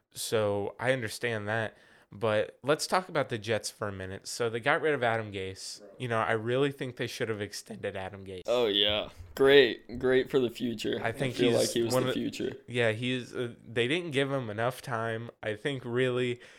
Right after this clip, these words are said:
Speaker 1: he would have been the greatest coach in New York Jets history, but they really just gave up <laughs> on him too fast. And Ad-, okay, so Adam Gase is gone.
Speaker 2: Yeah.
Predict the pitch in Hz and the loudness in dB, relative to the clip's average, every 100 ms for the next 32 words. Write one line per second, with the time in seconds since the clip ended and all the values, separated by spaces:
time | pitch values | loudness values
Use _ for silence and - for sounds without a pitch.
0 | - - 131 123 123 107 117 107 107 101 | -12 -4 -2 0 -2 -2 -2 -2 -6 -4
1 | 110 123 127 131 - - 123 120 - 113 | 0 2 0 -4 -6 -2 0 0 -4 -8
2 | 113 117 117 113 - 113 - - 120 - | -6 -2 -2 -2 -2 -2 -4 -6 -6 -4
3 | 131 127 113 113 117 107 117 123 123 104 | -2 -2 0 0 0 0 0 0 -2 -4
4 | 107 - - 117 107 113 120 - 123 117 | -6 -6 0 0 0 -2 -4 -6 -10 -8
5 | 135 107 101 - 123 113 117 107 98 104 | -8 -8 -10 -8 -8 -4 0 0 0 -8
6 | - - - - - - - - - 123 | -12 -16 -20 -20 -20 -20 -20 -12 -2 0
7 | 117 113 104 113 120 - - _ _ _ | 0 -2 -8 -14 -16 -16 -18 _ _ _
8 | - - - 139 139 123 123 131 - - | -20 -20 2 6 8 6 4 2 -2 0
9 | 151 156 139 123 120 117 101 101 90 92 | 0 0 0 0 -2 -6 -4 -4 -4 -4
10 | 120 110 | 0 0